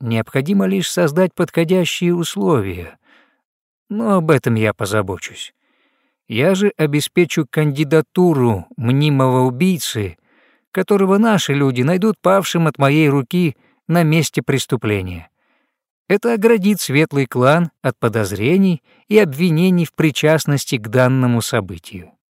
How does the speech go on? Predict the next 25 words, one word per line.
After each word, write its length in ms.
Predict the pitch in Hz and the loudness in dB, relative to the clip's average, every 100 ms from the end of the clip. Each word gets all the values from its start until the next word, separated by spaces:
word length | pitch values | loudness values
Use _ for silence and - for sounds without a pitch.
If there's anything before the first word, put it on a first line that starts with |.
| _ _ _ _ | _ _ _ _
С 140 | - - | -20 -6
вашей 320 | 107 143 202 | -2 0 -2
стороны, 540 | - 151 113 101 85 - | -2 0 0 -2 -6 -6
как 180 | 120 | -4
мы 140 | 117 107 | -2 -4
и 40 | |
договаривались, 760 | 113 113 156 185 98 90 85 - _ _ | -2 0 2 2 -2 -6 -12 -18 _ _
рассчитываю 640 | - 131 120 185 190 190 180 | -2 0 0 -2 0 0 0
на 80 | 180 | 0
содействие 720 | 185 180 190 - 165 160 143 _ _ - | -2 0 0 0 0 0 -2 _ _ -6
в 60 | |
легитимизации 1000 | 147 180 165 - 170 156 170 180 - 160 | -2 -2 -2 -2 -2 0 2 2 2 -4
клана 480 | 147 139 170 170 156 - | -2 0 0 2 0 0
и 220 | 151 175 | 0 0
ищущих 640 | 165 - 151 - 160 135 - - | -2 -2 -2 0 0 0 -6 -6
в 120 | 143 | -2
новом 440 | 156 170 160 147 135 | 2 4 4 2 -2
статусе. 920 | - 151 135 113 101 - 104 85 _ _ _ _ _ _ | -2 0 0 -2 -8 -8 -10 -12 _ _ _ _ _ _
Признание 600 | 113 127 127 151 156 156 | -4 -2 0 0 2 0
императором 580 | 147 139 143 156 147 135 | 2 4 4 4 0 2
законности 640 | 139 - 156 156 139 - | 0 2 2 2 -2 -2
смены 400 | 131 131 147 151 | -4 0 0 0
правящего 600 | 127 147 151 135 - 147 | 0 0 2 -2 -2 -2
темного 460 | 127 156 143 139 135 | 2 2 2 2 0
клана 480 | - 156 165 170 | 2 2 4 2